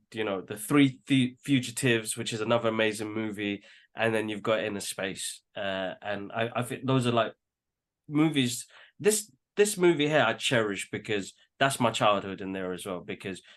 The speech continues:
you gave me action, you gave me great comedy, you gave me great suspense, thriller, you know, science fiction, everything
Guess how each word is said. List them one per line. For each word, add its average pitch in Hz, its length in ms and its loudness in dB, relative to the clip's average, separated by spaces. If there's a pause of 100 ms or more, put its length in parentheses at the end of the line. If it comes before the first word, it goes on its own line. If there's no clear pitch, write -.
(120)
you 107 100 -10
gave 101 220 -4
me 95 240 -6
action, 123 500 -2
you 104 100 -4
gave 101 160 -6
me 95 100 -6
great 95 280 -10
comedy, 117 380 -4
you 101 220 -8
gave 98 180 -10
me 95 240 -10
great 101 260 -6
suspense, - 920 -6
thriller, 101 460 -2 (420)
you 101 80 -8
know, 92 260 -4
science 104 500 -2
fiction, 104 600 -6
everything 165 420 -2